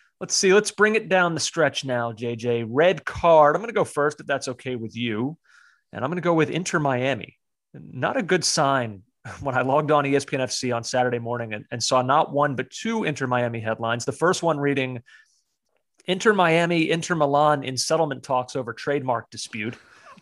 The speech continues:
And the second one reading, "M L S investigates David Beckham's Inter Miami over Matuidi transfer." Ugh, not a good weekend. Let's start with the second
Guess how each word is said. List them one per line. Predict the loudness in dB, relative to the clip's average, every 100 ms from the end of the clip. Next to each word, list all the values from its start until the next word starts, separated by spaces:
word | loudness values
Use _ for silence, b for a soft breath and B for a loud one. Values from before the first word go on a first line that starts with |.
| B -6
And | -4
the | 0
second | 2 2 0 0
one | 0 0 -2
reading, | -2 0 -2 -2
"M | 2 4
L | 4
S | 4 2
investigates | 0 0 0 -4 -4 -4
David | -4 -2 -4 0
Beckham's | 0 0 -6 -6
Inter | -10 -4 0
Miami | 2 2 -2 0
over | 0 0
Matuidi | -2 -6 -8 -6 -4 -4
transfer." | -4 -4 -6 -8 -10 -12 b b b b b _ _ _
Ugh, | -8 -8 -8 B B B _ _ -14
not | -2 0
a | 2
good | 0 0
weekend. | -2 0 -2 0
Let's | -2
start | 2 2
with | 2
the | -2
second | 0 0 0 -4